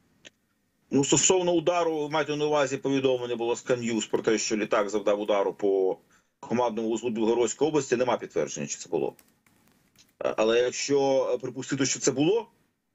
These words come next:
то це означає, знову ж таки, знекровлення системи П П О, е, на Харківському напрямку з боку Російської Федерації.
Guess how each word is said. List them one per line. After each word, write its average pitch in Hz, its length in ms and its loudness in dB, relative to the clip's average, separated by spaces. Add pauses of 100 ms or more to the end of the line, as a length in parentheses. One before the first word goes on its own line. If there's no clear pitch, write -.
(120)
то - 100 -16
це 143 180 2
означає, 143 520 0
знову 139 240 0
ж 135 60 -6
таки, 127 220 -4
знекровлення 123 640 0
системи 117 380 -2
П 110 120 -4
П 117 100 -2
О, 120 420 2 (320)
е, 98 40 -2
на - 80 -6
Харківському 107 500 -2
напрямку 85 400 -4 (100)
з - 60 -16
боку 104 200 -2
Російської - 360 -2
Федерації. 90 460 -2